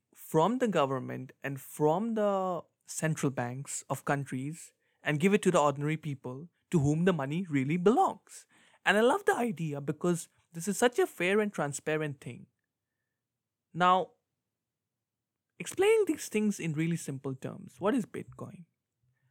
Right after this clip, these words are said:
You play a game, okay? Let's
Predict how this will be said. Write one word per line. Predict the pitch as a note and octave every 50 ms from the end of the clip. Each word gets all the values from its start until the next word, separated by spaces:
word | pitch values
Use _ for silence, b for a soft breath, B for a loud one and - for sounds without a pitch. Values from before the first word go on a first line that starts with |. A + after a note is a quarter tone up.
| _ _ _ _ _ _ _ _
You | - E3 G#3+
play | G#3 - D4+ F4+ F#4+
a | F4+ D4
game, | G3+ - - C#3 C3+ C3 B2+ C#3+ - -
okay? | D3 C#3+ - - F3 F#3 G#3+ C4+ - _ _ _ _ _ _ _ _ _ _ _ _ _ _ - E3+
Let's | F3+ F#3 F#3 F#3 - - - - - - - - -